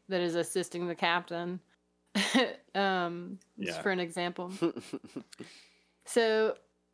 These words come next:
Speaker 1: two weeks before his return to Earth, he begins to suffer from hallucinations um, he sees, like, a teenage girl. He sees, like, a bearded, disheveled man.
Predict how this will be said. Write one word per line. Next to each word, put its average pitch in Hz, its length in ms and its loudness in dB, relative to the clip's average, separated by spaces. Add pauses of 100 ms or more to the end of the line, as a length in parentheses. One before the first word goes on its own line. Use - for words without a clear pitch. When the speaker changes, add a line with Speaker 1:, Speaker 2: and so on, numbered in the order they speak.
Speaker 1:
two 320 240 4
weeks 311 340 0
before 302 560 4
his 247 240 2
return 185 760 2
to 214 100 -4
Earth, 165 720 2
he - 580 0
begins 277 720 2
to 247 220 2
suffer 208 540 2
from 196 280 2
hallucinations 175 1600 -2 (800)
um, 180 560 2
he 190 300 0
sees, 180 500 2
like, 165 140 2
a 156 60 0
teenage 208 600 0
girl. 165 680 4
He 185 300 0
sees, 185 440 0
like, 175 140 2
a 165 160 2
bearded, 208 720 2
disheveled 208 720 2
man. 165 600 0